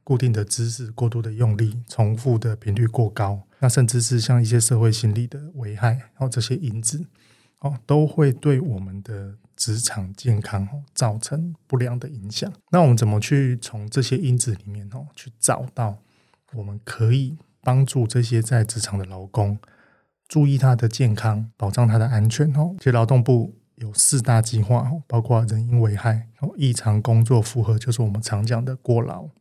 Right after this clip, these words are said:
母性健康保护，那还有职场的不法侵害，哦。那希望是不止在治标的部分，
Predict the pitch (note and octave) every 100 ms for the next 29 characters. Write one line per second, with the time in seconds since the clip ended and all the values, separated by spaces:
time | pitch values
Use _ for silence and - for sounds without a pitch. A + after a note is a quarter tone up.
0 | - A#2+ A2+ D#3 C#3+ C#3 A#2+ C3 B2 G2
1 | G2 B2 A2 - _ _ _ - B2 A#2
2 | - A2+ A#2+ C#3+ - G#2 A2 G2 G#2+ -
3 | B2 - - - A2+ G#2 - D#3 D#3 G3
4 | _ _ _ _ _ _ - C3 A#2+ A#2+
5 | - C3+ C#3 C3 A#2+ C3 A#2 B2 - -
6 | - A#2+ A2+ C3 A2+ A#2 G#2+ A2 C3 B2+
7 | - F#3